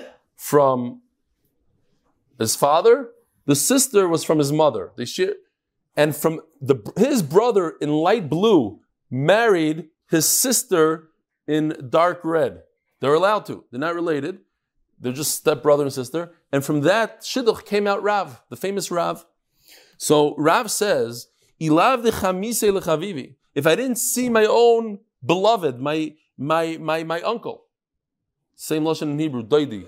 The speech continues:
my beloved. Ani le Doidi, Doidi li. If I didn't see my own uncle Rav, the Chalas Besandal, the Islay Shinsin,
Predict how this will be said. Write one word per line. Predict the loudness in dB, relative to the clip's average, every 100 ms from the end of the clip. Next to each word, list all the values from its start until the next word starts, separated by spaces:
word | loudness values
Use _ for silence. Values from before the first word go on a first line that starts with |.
| -8
my | -6
beloved. | 0 0 0 -4 -16 -20 _
Ani | -6 -4
le | -2
Doidi, | 0 0 0
Doidi | -4 -4 -2
li. | -2 -4 -6 _ _ _ _ _ _ _ _ _
If | 2
I | 4
didn't | 2 0
see | 0
my | 2
own | 4 4 4 0 0
uncle | 0 2 2 4
Rav, | 4 2 0 -10 -6
the | -2
Chalas | 2 2 0
Besandal, | -6 0 0 2 0 -2 -4
the |
Islay | -6 -6 -6
Shinsin, | -6 -6 -8 -6 -8 -10 -14